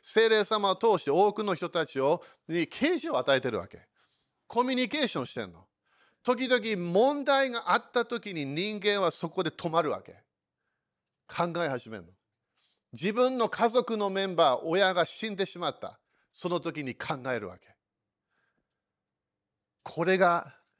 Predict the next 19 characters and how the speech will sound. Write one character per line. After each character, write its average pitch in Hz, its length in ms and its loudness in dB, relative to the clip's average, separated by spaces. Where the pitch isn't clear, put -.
人 135 260 -10
生 - 140 -6
な 98 60 -16
の - 180 -20
か。 - 180 -20
た 196 200 2
だ、 175 400 0
学 160 280 -2
校 151 180 -6
行 135 100 -8
っ - 40 -20
て、 120 340 -10
そ - 160 -4
し - 140 -8
て 165 160 -2
仕 - 240 -6
事 139 260 -2
し - 140 -14
て、 117 320 -6